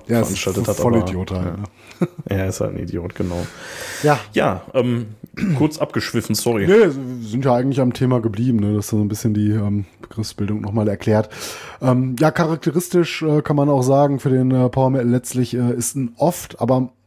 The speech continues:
Speaker 1: nicht immer hoher Gesangsstil. Also es gibt auch Gegenbeispiele, Bands, die so unter diesem Genre fallen, die vielleicht einen Frontmann haben, der einen etwas anderen Weg geht, aber ich würd schon sagen, dass das Gros der Power Metal Sänger, ähm, schon ziemlich hoch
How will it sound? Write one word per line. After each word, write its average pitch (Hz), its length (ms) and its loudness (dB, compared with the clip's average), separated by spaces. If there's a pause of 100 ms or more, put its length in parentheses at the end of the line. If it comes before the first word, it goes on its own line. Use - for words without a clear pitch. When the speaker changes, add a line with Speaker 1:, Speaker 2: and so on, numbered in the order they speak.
(120)
Speaker 1:
nicht 151 340 2
immer 175 340 2
hoher 165 240 2
Gesangsstil. 170 720 -2
Also 131 160 0
es 117 60 -2
gibt 180 140 0
auch 156 140 -2
Gegenbeispiele, 160 920 0
Bands, 139 340 0
die 139 100 0
so 131 120 0
unter 135 200 0
diesem 123 680 -2 (200)
Genre 123 500 2
fallen, 127 420 0
die 117 320 2
vielleicht 123 340 -4
einen 117 140 -2
Frontmann 120 440 0
haben, 120 220 2
der 113 160 2
einen 117 140 -2
etwas 117 260 -4
anderen 131 340 2
Weg 127 200 2
geht, 135 280 2
aber 117 260 2 (300)
ich - 100 -12
würd 135 120 -2
schon 135 200 2
sagen, 127 240 2
dass 117 140 -2
das 107 240 -2
Gros 120 500 0
der 139 120 -2
Power 143 300 2
Metal 135 300 0
Sänger, 131 500 2 (280)
ähm, 117 220 2 (320)
schon 123 420 0
ziemlich 113 420 0
hoch 98 380 -2